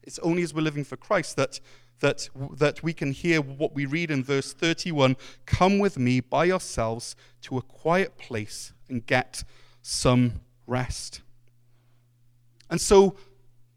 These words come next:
m-, my question for you is, are you living in a way that you are ready to receive this wonderful offer from Christ himself? Are you concerned about the things of Christ or just the things of this world?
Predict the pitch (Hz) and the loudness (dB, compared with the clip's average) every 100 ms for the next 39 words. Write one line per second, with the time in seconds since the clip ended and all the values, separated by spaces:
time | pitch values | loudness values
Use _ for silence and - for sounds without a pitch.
0 | - 151 175 185 220 220 180 - 165 175 | -14 0 2 4 2 0 -2 -2 -2 2
1 | 151 - - 165 202 208 202 165 160 156 | 2 0 2 4 4 2 -2 -2 -2 -4
2 | 156 - 147 139 131 139 156 120 135 156 | -6 -4 -2 -2 -4 -4 -2 -2 -4 -8
3 | - _ _ - 151 139 151 151 135 143 | -16 _ _ -2 -2 0 2 4 4 4
4 | 170 208 - 180 156 - - 139 135 135 | 2 0 -4 -4 -4 -6 -8 -10 -10 -12
5 | 135 - - 147 147 135 - 127 127 - | -16 -12 -4 -4 -4 -8 -6 -6 -8 -12
6 | - 123 - 117 - 120 117 - 110 113 | -10 -6 -2 -2 -2 -6 -4 0 0 0
7 | - - - - _ _ _ _ - _ | -6 -20 -20 -20 _ _ _ _ -20 _
8 | _ _ - 160 185 185 - 170 156 151 | _ _ 2 4 4 0 -2 -2 -2 -4
9 | 160 165 160 156 - 139 127 - - - | -4 -6 -4 -8 -2 0 0 -6 -16 -12
10 | - 135 143 139 - - - 143 131 117 | -2 0 2 0 0 -6 -4 -2 -2 -6
11 | 131 - 185 196 120 - | -10 -2 2 2 2 -4